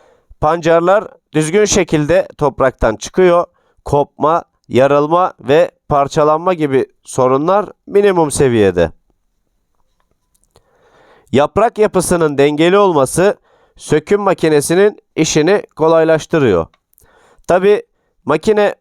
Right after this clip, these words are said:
pancarı zorlamadan alıyor. Bu da bize hem hız kazandırıyor hem de kalite kaybını önlüyor.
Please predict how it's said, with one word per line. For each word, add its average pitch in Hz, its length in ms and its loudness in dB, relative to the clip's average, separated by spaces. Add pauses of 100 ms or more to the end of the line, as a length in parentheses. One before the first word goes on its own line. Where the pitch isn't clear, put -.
(160)
pancarı 156 560 0
zorlamadan 147 640 0
alıyor. 160 600 0
Bu 156 200 -4
da 165 300 0 (580)
bize 151 440 0
hem 170 240 0
hız 151 240 -2
kazandırıyor 175 840 0 (160)
hem 165 340 -2
de 175 220 0 (160)
kalite 165 400 0
kaybını 143 580 0 (540)
önlüyor. 135 500 0